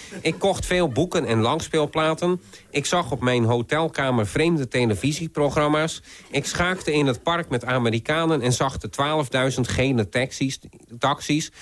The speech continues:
die op het eiland Manhattan rijden. Ik danste en genoot van het nachtleven. Ik wandelde de hele dag en bezichtigde minstens twaalf musea.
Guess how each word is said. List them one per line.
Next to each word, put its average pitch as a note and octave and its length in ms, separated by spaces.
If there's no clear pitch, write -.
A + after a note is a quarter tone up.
die C#3 160
op D3 100
het C#3+ 140
eiland D3 400
Manhattan B2+ 580
rijden. G2 520
Ik D3 220
danste G3 360
en C#3 160
genoot C#3 400
van C#3 140
het C3 140
nachtleven. G#2+ 800
Ik C#3 160
wandelde E3+ 360
de A2+ 120
hele C#3 320
dag B2+ 320
en A#2 160
bezichtigde A2 600
minstens B2 400
twaalf B2+ 380
musea. A2+ 600